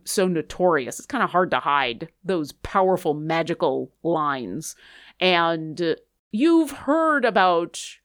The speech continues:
uh, especially from your time in Neverwinter, some of the professors there knowing people who have gone off to go try to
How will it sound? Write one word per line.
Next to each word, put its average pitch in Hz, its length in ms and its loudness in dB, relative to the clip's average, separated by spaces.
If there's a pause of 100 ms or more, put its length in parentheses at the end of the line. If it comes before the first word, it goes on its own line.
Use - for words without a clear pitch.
(100)
uh, 190 180 4
especially 220 360 -4
from 202 160 -6
your 185 100 -6
time 170 220 -6
in 160 80 -8
Neverwinter, 175 680 -2 (420)
some 185 420 0
of 151 160 -2
the 180 60 -4
professors 190 600 -4
there 170 280 0
knowing 156 580 -2 (300)
people 196 260 2
who 175 80 -2
have 160 140 -2
gone 170 260 2
off 143 260 -2
to - 80 -6
go 160 320 0
try 151 280 -2
to 135 200 -4